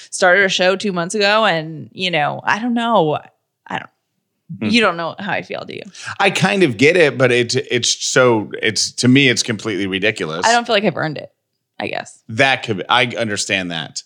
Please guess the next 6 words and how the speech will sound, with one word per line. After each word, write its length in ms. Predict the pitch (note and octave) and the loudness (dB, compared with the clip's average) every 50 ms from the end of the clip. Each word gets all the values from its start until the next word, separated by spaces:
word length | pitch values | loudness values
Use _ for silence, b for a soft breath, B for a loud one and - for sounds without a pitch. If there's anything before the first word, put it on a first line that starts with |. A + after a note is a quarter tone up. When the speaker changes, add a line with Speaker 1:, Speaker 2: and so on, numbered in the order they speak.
| _ _ _ _ _ - | _ _ _ _ _ -4
Speaker 1:
Like, 380 | C#3+ D3 D3 - - - _ _ _ _ _ _ _ _ _ _ _ _ _ _ _ _ _ _ _ _ _ _ _ _ | -2 0 0 -2 -4 -8 _ _ _ _ _ _ _ _ _ _ _ _ _ _ _ _ _ _ _ _ _ _ _ _
Speaker 2:
I 80 | - A#2+ | -2 0
Speaker 1:
yeah. 60 | A#2+ | 0
Speaker 2:
understand 420 | A2 G#2 G2+ - - G#2 F#2 F2+ F2+ | 0 0 -2 -4 -4 -4 -4 -4 -4
that. 220 | F2+ F#2 F2+ - - | -4 -6 -4 -2 0
I 200 | A2 B2 C3+ | 0 2 2